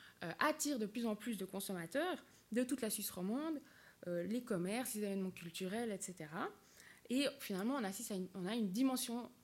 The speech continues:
plus régionale de l'urbanisation, euh, de ces territoires.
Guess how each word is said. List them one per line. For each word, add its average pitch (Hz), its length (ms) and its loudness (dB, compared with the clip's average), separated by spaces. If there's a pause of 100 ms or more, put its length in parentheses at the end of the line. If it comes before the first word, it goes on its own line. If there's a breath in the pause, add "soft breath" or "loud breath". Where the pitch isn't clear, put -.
(100)
plus 277 120 2
régionale 247 560 4
de 214 60 -2
l'urbanisation, 196 800 -2
euh, 170 300 -4
de 196 100 -4
ces 185 160 -6
territoires. 214 480 -6